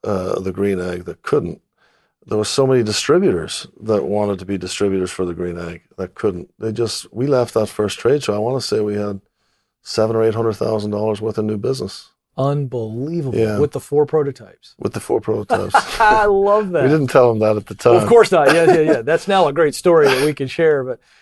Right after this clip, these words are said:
Speaker 2: that's really great. So, uh, I, I want to continue to learn from your story
Speaker 1: Yeah.
Speaker 2: so that entrepreneurs out there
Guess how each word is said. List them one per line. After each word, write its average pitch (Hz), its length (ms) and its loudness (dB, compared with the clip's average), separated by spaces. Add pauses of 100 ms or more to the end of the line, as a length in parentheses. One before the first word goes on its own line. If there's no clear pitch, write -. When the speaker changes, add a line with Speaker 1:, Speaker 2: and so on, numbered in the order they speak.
(120)
Speaker 2:
that's 170 200 -2
really 180 160 2
great. 151 180 2 (520)
So, 233 380 4
uh, 202 400 0 (140)
I, 202 100 -4
I 180 160 -4
want 277 320 -4
to 208 380 -2
continue 196 440 0
to 165 120 0
learn 147 440 -2 (600)
from 156 300 0
your 143 360 2
story - 680 -14 (200)
Speaker 1:
Yeah. 110 100 0
Speaker 2:
so 170 180 4
that 143 300 0
entrepreneurs 151 640 -2
out 127 260 -2
there 127 340 -4